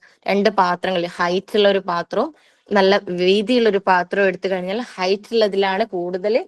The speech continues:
ഉം, ആ, പ്രോ-, സാധനങ്ങൾ ഉൾക്കൊള്ളുക എന്ന് പറയുന്നു. വെള്ളമാണെങ്കിൽ വെള്ളം, അല്ലെങ്കിൽ പാലാണെങ്കിൽ പാല്.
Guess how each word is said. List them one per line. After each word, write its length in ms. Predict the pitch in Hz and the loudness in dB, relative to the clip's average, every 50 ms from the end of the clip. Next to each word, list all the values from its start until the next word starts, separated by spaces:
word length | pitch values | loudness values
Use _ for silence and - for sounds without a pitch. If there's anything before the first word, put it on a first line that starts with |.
| _ _ _ _ _ _ _ _ _ _ _ | _ _ _ _ _ _ _ _ _ _ _
ഉം, 640 | - 202 196 196 190 190 190 185 185 - - _ 190 | -4 -2 0 0 0 0 -2 -2 -4 -6 -8 _ -4
ആ, 160 | 190 190 185 | -2 0 -2
പ്രോ-, 360 | 180 - - 190 180 175 180 175 | 0 -2 -2 -2 0 0 -2 -2
സാധനങ്ങൾ 540 | 175 - 196 185 185 175 190 196 196 196 | 0 0 0 2 2 0 0 -2 -2 0
ഉൾക്കൊള്ളുക 500 | 196 185 180 180 180 - 202 190 185 190 | 0 0 -2 -2 0 2 2 2 4 2
എന്ന് 320 | 196 185 175 180 180 180 180 | 2 0 0 -4 -4 -2 -2
പറയുന്നു. 280 | 175 180 165 165 165 170 - | -2 -2 -2 -2 -6 -8 -6
വെള്ളമാണെങ്കിൽ 520 | 170 175 175 175 175 170 170 175 180 196 | -4 -2 0 0 0 0 0 -2 -2 -2
വെള്ളം, 340 | 196 180 165 165 165 175 180 - | -2 0 -2 -2 -2 -2 -4 -6
അല്ലെങ്കിൽ 280 | 170 170 165 170 175 175 - | -6 -6 -6 -6 -6 -4 -4
പാലാണെങ്കിൽ 520 | 180 170 170 170 170 165 170 170 180 190 - - | -2 -2 0 -2 -2 -4 -4 -6 -8 -8 -8 -6
പാല്. 240 | 165 151 156 156 | -6 -6 -6 -8